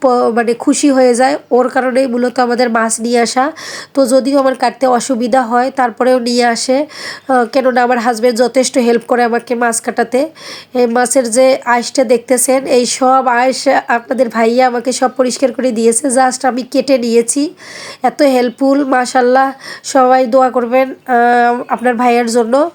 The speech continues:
তো এই মাছ টাছ কেটে টেটে already দেখতেই পারতেছেন, সব মাছ এক এক করে কাটবো।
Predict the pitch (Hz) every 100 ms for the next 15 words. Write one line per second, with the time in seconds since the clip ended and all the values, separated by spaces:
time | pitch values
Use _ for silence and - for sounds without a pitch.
0 | - - - - - - 294 320 294 254
1 | 262 269 - 285 - - 277 285 277 269
2 | - 294 302 294 247 240 277 262 - 277
3 | 277 269 262 277 - - 277 262 269 262
4 | 247 262 - - - 233 190 196